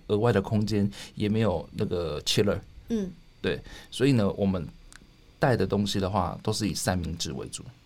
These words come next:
Speaker 2: 哦，
Speaker 1: 嗯，
Speaker 2: 了解。
Speaker 1: 或者是说去程我们可以带热餐，我们回程的话就吃三明治或者一些比较冷盘的东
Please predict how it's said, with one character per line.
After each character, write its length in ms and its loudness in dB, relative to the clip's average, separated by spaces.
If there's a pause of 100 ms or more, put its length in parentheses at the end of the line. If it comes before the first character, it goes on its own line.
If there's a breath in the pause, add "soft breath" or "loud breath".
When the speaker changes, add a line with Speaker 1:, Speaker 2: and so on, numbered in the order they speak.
(160)
Speaker 2:
哦， 800 -4
Speaker 1:
嗯， 280 4
Speaker 2:
了 60 2
解。 420 -6
Speaker 1:
或 100 12
者 120 6
是 120 4
说 220 6
去 240 4
程 360 4
我 60 2
们 80 6
可 140 2
以 40 4
带 140 6
热 200 4
餐， 240 -4 (560 soft breath)
我 80 -6
们 80 0
回 100 4
程 140 6
的 60 6
话 120 6
就 140 4
吃 260 0
三 160 4
明 140 4
治 120 0
或 140 6
者 80 2
一 60 0
些 180 2
比 80 -4
较 100 2
冷 200 -2
盘 160 -8
的 100 -8
东 100 -10